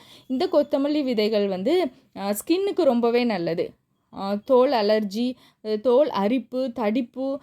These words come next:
அது மாதிரியான பிரச்சனையை குணப்படுத்துவதற்கு இந்த விதைகள் ரொம்பவே யூஸ்ப-, யூஸ்ஃபுல்லா இருக்கும்.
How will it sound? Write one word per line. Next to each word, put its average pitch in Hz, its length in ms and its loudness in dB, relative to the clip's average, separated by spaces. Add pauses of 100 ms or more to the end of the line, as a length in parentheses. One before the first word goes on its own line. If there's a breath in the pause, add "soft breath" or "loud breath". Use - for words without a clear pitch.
(140 soft breath)
அது 220 200 0
மாதிரியான 294 440 2
பிரச்சனையை 285 600 0
குணப்படுத்துவதற்கு 240 920 -2 (420)
இந்த 330 340 0 (440)
விதைகள் 233 420 2
ரொம்பவே 233 460 0
யூஸ்ப-, 208 500 -8
யூஸ்ஃபுல்லா 214 340 -4
இருக்கும். 202 320 0